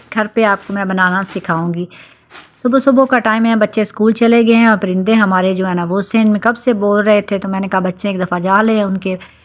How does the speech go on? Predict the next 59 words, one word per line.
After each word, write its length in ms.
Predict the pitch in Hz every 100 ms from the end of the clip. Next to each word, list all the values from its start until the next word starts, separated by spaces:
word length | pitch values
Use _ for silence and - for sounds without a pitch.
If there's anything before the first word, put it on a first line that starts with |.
| _ -
जाने 280 | 202 220
के 120 | 233 220
बाद 260 | 214 226
ही 60 | 208
फिर 160 | 196 190
मैं 180 | 190 185
इनको 340 | 185 180 214 - - 285 196
दाना 320 | 202 190 185
वगैरह 280 | 180 180 175
डालूंगी। 500 | 170 170 175 175 170 -
रोटियां 300 | 196 220 254
होती 260 | 247 247 233
हैं, 80 |
कोई 120 | 233 226
सूखी 340 | 226 214 214
हो 80 | 214
या 140 | 208 202
ना 140 | 208
हो 160 | 220 208
तो 120 | 180
फिर 160 | 202
दाने 280 | 185 185 190
में 140 | 202 180
डाल 220 | 175 180
देती 280 | 196 190 202
हूँ। 100 | 196 - - - -
रोटियां 300 | 208 202 233 247
थी 100 | 247
थोड़ी 240 | 226 214
तो 180 | 220 196
मैंने 240 | 196 196
वही 240 | 180 196 208
इनको 240 | 185 175
डाल 280 | 170 165 170
दी 140 | 165 165
हैं, 140 | 185 - -
तो 60 | 190
ये 180 | 214 226
खा 220 | 220 190
के 140 | 190
चले 280 | 180 208 240
गए 60 | 240
हैं। 140 | 247
मैं 180 | 233 247
किचन 220 | 233 254
में 160 | 254 247
आई 220 | 220 233
हूँ, 100 | 233
ये 160 | 220 220
मैंने 160 | 208
दिखाया 280 | 196 190 196
था 100 | 196
लास्ट 280 | 196 185 185
वीडियो 200 | 190 190
में, 80 | 190
हमने 180 | 185 180
पंजीरी 320 | 185 185 208
बनाई 300 | 233 226 214
थी, 160 | 202